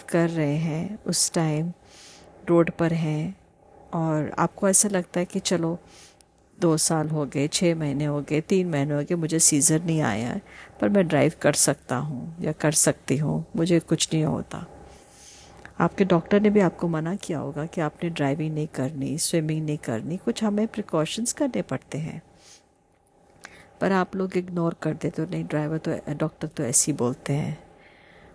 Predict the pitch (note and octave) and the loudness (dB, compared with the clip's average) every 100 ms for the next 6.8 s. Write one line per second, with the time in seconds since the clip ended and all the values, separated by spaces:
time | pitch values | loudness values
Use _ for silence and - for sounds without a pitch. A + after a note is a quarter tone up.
0 | - D#3+ D#3 D3+ C3+ C#3 D#3 D#3+ D3+ D3+ | -6 -6 -2 -2 -2 -4 -4 -4 -4 -4
1 | C#3+ C#3+ A#2 C#3+ D#3+ C#3 D3 C3+ D3+ C#3+ | -2 -2 -2 -6 -4 -4 -4 -6 -6 -6
2 | D3+ _ _ _ _ - - - - - | -10 _ _ _ _ -20 -20 -20 -20 -10
3 | - - - _ _ _ _ F#3 F3+ E3 | -8 -8 -10 _ _ _ _ -2 0 2
4 | F#3 F#3+ G3+ G3+ _ _ F3 D#3+ - B2 | 0 -2 -4 -8 _ _ -4 -4 -4 -6
5 | - D3+ F3+ E3+ F3 E3 F#3 F3+ F3 D#3+ | -4 -2 -2 -2 -2 0 0 0 0 2
6 | D#3+ E3+ - D3+ D3 D3 C3 D3+ | 2 0 -2 -2 0 0 0 -6